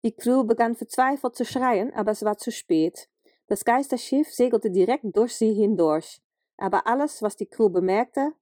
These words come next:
war nur ein eiskalter Windstoß. Der mutige Kapitän war verblüfft. Das Schiff war ein Holländer. Es hatte eine holländische Flagge, war das Einzige, was er flüstern konnte.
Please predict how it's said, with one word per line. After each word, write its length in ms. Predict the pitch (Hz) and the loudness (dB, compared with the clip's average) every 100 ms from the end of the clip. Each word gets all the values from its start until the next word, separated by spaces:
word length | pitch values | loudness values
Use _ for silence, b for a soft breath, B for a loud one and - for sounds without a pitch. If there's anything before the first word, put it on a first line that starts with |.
| _ | _
war 100 | 190 | -2
nur 240 | 185 233 - | 0 0 -2
ein 160 | 170 | -6
eiskalter 580 | 180 214 - 208 214 220 | -4 -4 -2 -4 -2 2
Windstoß. 760 | 190 180 - 156 151 165 - _ _ _ _ _ _ _ _ _ _ - | 2 0 -2 0 0 0 -8 _ _ _ _ _ _ _ _ _ _ -2
Der 100 | 180 | 2
mutige 420 | 208 247 240 233 | 2 2 -2 -2
Kapitän 580 | - 208 - - 220 226 | -4 -6 -6 0 0 2
war 120 | 226 | -2
verblüfft. 680 | 247 214 254 196 - - - _ _ _ _ _ - | -2 2 2 2 -2 -20 -20 _ _ _ _ _ -4
Das 140 | 330 | -4
Schiff 300 | - 359 - | 0 -2 0
war 140 | 220 | -2
ein 200 | 233 226 | 0 -2
Holländer. 500 | 240 277 202 160 151 - _ _ _ _ - | 0 2 2 0 -2 -8 _ _ _ _ -10
Es 180 | 214 | -6
hatte 240 | 202 190 - | -4 -4 -2
eine 260 | 196 190 | 0 0
holländische 440 | 190 208 220 220 - | 2 2 2 -2 -4
Flagge, 460 | - 269 226 156 - | 0 0 0 -2 -4
war 120 | 180 | -4
das 140 | 175 - | -4 -4
Einzige, 520 | 190 220 220 226 233 | -2 -2 -2 0 0
was 160 | 226 | 0
er 60 | 226 | -2
flüstern 480 | - 220 - 180 170 | 0 -2 0 -2 -2
konnte. 500 | 165 160 147 156 | -2 -2 -2 -2